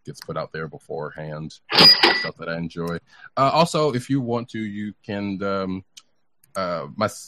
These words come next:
my Instagram for comic panels that I find every, almost every weekend put out there, C B Caps. That's C B C A P S. That is my Instagram. Go check it out. You can also, if you want to, my Radicat,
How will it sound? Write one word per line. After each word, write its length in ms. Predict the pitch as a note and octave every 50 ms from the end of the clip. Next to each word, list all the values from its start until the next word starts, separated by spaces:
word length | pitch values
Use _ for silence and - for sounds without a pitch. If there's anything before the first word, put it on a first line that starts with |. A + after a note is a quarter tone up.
| - -
my 260 | F2+ G2 F#2+ G2 F#2+
Instagram 440 | - A#2 - - - G#2+ G#2 G2+ -
for 340 | - - G2 G2 F#2+ F#2 F2+
comic 320 | - - B2 A2+ F#2 -
panels 400 | - A2 G2 F#2 F#2+ F#2 F2 -
that 120 | - F2+
I 320 | F2+ F2+ F2+ F2+ F2 F#2 F2+ F2+ - - - _
find 300 | _ - F2+ F2 E2+ E2+
every, 240 | E2+ D#2+ D#2+ E2+ E2+ - - -
almost 300 | F2 F2 E2+ D#2+ - F2+
every 160 | E2 D#2+ E2
weekend 380 | E2 E2 E2 - F2 E2 D#2+
put 140 | - - F2
out 140 | E2 D2+ -
there, 180 | F2+ F2+ F2+ F2
C 160 | - - C#3
B 100 | C#3+ C#3
Caps. 360 | C3+ C#3+ A2+ F2+ - - -
That's 200 | - F#2+ F2+ -
C 180 | - - A#2+ A2
B 180 | G2 G#2+ G#2
C 340 | G2 - - G2 G2 F#2+ - -
A 160 | F#2+ F#2+ F#2+
P 220 | - - - E2
S. 300 | A2 A#2+ A2+ - - - _ _ _ _ _ _ _ _
That 120 | - F2+
is 100 | E2 -
my 80 | F2 E2
Instagram. 720 | - - G#2 G2 - G2 F#2+ F#2+ F#2+ G2 F#2 F2+ F#2+ F#2+ -
Go 80 | -
check 160 | - - F2+ -
it 80 | F2
out. 220 | - - - - - -
You 480 | - - - - - - _ _ - E3+
can 80 | F3+
also, 260 | D#3 D3 D3 C#3+ B2 A2+ _ _ - D2+
if 140 | F#2+ G2 -
you 80 | A2
want 160 | G2 F#2+ F#2+ -
to, 100 | - F#2
my 80 | F2+
Radicat, 440 | F2 E2+ F2 F2 E2+ - F2 F2 E2